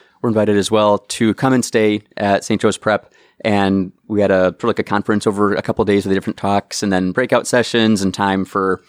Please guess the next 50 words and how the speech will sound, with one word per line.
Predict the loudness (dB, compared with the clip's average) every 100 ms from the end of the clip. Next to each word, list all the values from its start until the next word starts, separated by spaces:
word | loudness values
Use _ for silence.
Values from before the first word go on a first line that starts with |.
| -20 -20 -20 _
praying | -2 0
together | 2 0 2 2
in |
Mass | 2 2 0 0
and |
reconciliation | -2 -2 -2 -2 -2 -2
service | -4 -2 0
and | 0
all | 0
of | 0
that. | -2 -2
And | 0
then | 0
we |
went | 0 -2 -2
down | -2 -2
to | -2 0 2 2 0 _ _ _ -14
the, | -4 -2 0 -2 -4 -6
uh, | -8
papal | -4 -2 0
events | 0 -2 -6 -12 -8
in | -4
Philly | 0 2 2
with | 2
all | 0 0
of |
them. | -2 -4 -6 _ _ _ _ -4
And, | 0 2 2 2 0 0 _ _ _ _ _ _ -6
uh, | -2 0
during | 2
the | 2
reconciliation | 0 -2 0 0 0 0
service, | 0 -2
this | -4
friend | -2 0
of |
mine | 0 0 0
who |
was | 0 0
organizing | 2 2 2 2
it | 0 -2 _ -20 _ _ _ _ -8
stepped | -4
outside | -2 0
of |
the | 0
church | 0 -4 -4
just | -6
for | -2
a | 0
minute. | 0 -2